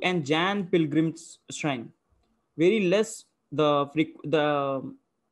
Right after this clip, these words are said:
as in comparison to the Buddhism and the Hinduism, the Jainism has a relatively less presence in when, when it comes to the archaeological, or not archaeological, architectural sites.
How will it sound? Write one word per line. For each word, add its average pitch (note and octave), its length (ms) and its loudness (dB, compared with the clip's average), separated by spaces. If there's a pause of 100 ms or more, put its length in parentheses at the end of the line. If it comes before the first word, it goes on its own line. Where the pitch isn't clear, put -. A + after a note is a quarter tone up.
(680)
as E3+ 220 -4
in F#3 180 -2
comparison F3+ 600 2
to F#3+ 100 4
the F#3 120 0
Buddhism E3 440 0
and G#3 220 -4
the A3 40 -2
Hinduism, D3+ 600 -2 (360)
the D#3+ 80 0
Jainism F3 520 0
has F#3 200 -4
a G#3 60 2
relatively F3+ 580 2
less F#3 480 -2 (200)
presence D#3+ 380 0
in D3+ 200 -2
when, D#3 240 -2 (200)
when D#3 120 0
it D3+ 160 -4
comes E3 220 -2
to F3 80 -6
the E3+ 100 2
archaeological, D3+ 800 0
or F3 100 2
not D3+ 320 -4
archaeological, D3 580 -4
architectural F3+ 760 0
sites. A#2+ 400 -12